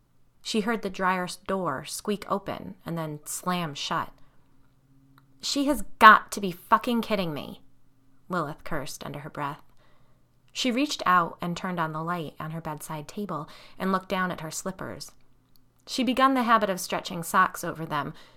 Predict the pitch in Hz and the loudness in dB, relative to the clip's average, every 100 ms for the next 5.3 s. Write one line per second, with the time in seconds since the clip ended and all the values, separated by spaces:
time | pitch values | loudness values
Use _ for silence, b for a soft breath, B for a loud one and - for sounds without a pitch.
0 | B - - 254 226 208 190 180 165 - | B -10 0 2 4 2 6 8 8 6
1 | - - - 185 185 - 185 170 165 170 | -10 -20 -2 2 2 2 0 0 -2 -2
2 | - 165 - 156 160 151 156 160 147 - | -4 -6 -6 -4 -4 -4 -2 -2 -2 -4
3 | - - - 165 165 123 123 127 147 - | -8 -10 -6 -4 -4 -6 -10 -10 -6 -2
4 | 160 151 143 151 151 139 - 160 156 147 | -2 -4 -8 -10 -10 -8 -8 -6 -8 -8
5 | 170 151 135 | -6 -6 -8